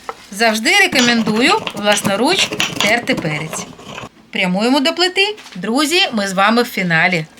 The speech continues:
Зелена цибуля, кріп, лаврушка, часник, перець,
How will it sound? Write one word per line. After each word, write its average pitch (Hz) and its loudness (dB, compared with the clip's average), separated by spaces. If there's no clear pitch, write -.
Зелена 180 -2
цибуля, 175 -2
кріп, 180 -4
лаврушка, 165 -4
часник, 180 -2
перець, 180 -2